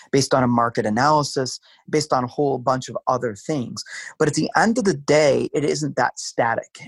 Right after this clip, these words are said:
It isn't that finite. It's, hey, fifty cents, a dollar for, for an hourly job, or five thousand, ten thousand, twenty thousand for a salary job could be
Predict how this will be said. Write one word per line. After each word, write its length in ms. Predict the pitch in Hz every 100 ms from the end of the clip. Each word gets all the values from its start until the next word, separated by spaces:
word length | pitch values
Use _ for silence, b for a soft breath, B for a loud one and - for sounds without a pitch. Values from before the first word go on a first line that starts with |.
| -
It 140 | 143
isn't 260 | 151 143 131
that 200 | 127 131 -
finite. 480 | 127 117 110 104 104
It's, 300 | 139 123 - B B B
hey, 300 | - 165 143 -
fifty 240 | - 190 156
cents, 560 | - 165 180 180 - -
a 60 | 127
dollar 500 | 131 131 151 175 175
for, 300 | - 151 135 117
for 380 | - 135 127
an 60 | 110 -
hourly 420 | 127 147 160 180
job, 380 | 147 165 175 170
or 300 | - 139 127 _ -
five 200 | 147 147
thousand, 380 | 147 151 147 143
ten 180 | - 151
thousand, 400 | 147 143 139 135
twenty 340 | - 175 170 151
thousand 460 | 127 117 123 123 120 B B B -
for 100 | 135
a 60 |
salary 480 | 123 143 160 185 143
job 400 | 127 127 117 117 _ b b _
could 420 | - 180 196 156 139
be 520 | 156 165 151 147